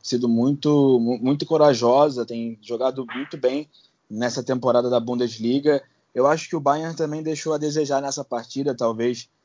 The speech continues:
também uma daquelas questões que eu já levantei aqui no Chucrute, é uma temporada que o Bayern vai sentir mesmo esse, esse aspecto, assim, físico, de ter preparo pra, para os jogos.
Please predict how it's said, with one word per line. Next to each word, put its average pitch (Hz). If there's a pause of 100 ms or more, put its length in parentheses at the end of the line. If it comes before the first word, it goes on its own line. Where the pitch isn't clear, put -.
(200)
também 120
uma 120
daquelas 120
questões 117
que 123
eu 117
já 120
levantei 120
aqui 117
no 117
Chucrute, 123
é 120
uma 117
temporada 117
que 117
o 123
Bayern 117 (460)
vai 127
sentir 147
mesmo 131
esse, 120
esse 120
aspecto, 117
assim, 117
físico, 117 (260)
de 107
ter 117
preparo 120
pra, 120
para 110
os 104
jogos. 117